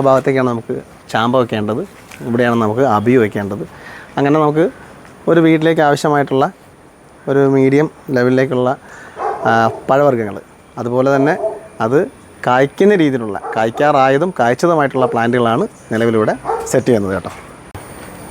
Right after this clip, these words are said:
ഈ കാണുന്നത് മാവിന് വേണ്ടി നമ്മൾ എടുത്തിട്ടുള്ള കുഴിയാണ്. നമ്മൾ നല്ല മള്ള-, മണ്ണിളക്കമുള്ള സ്ഥലമായത് കൊണ്ട് അത്യാവശ്യം വലിയ മാവായതുകൊണ്ടും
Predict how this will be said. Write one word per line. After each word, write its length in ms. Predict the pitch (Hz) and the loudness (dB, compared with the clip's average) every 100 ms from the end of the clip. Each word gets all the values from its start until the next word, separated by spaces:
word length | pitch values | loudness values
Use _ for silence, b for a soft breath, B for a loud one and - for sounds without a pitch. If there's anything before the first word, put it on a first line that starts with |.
| - - - - - B B B B - - | -20 -20 -20 -18 -18 B B B B -4 0
ഈ 40 | 151 | 2
കാണുന്നത് 360 | 147 156 156 190 139 | 2 2 4 2 2
മാവിന് 280 | 135 143 151 | 2 4 4
വേണ്ടി 140 | 151 151 | 4 2
നമ്മൾ 140 | 143 | 2
എടുത്തിട്ടുള്ള 340 | 131 131 139 131 | 0 -2 -2 -2
കുഴിയാണ്. 380 | 117 123 120 107 151 - - | 0 0 0 -2 -8 -12 -8
നമ്മൾ 160 | 127 123 139 247 - | -2 0 0 0 0
നല്ല 180 | 120 127 147 135 | 2 4 4 2
മള്ള-, 260 | 127 131 123 | 2 0 0
മണ്ണിളക്കമുള്ള 540 | 123 135 139 143 135 139 | 2 2 0 2 0 0
സ്ഥലമായത് 400 | 120 123 127 139 123 | 0 2 2 2 2
കൊണ്ട് 200 | 113 190 220 B B B B - 120 | 0 -4 -6 B B B B -12 -2
അത്യാവശ്യം 440 | 127 131 - 185 - 127 | 0 0 0 -4 -2 -2
വലിയ 240 | 120 139 151 | 2 2 4
മാവായതുകൊണ്ടും 720 | 123 127 135 139 127 117 139 | 4 4 4 2 0 -2 -4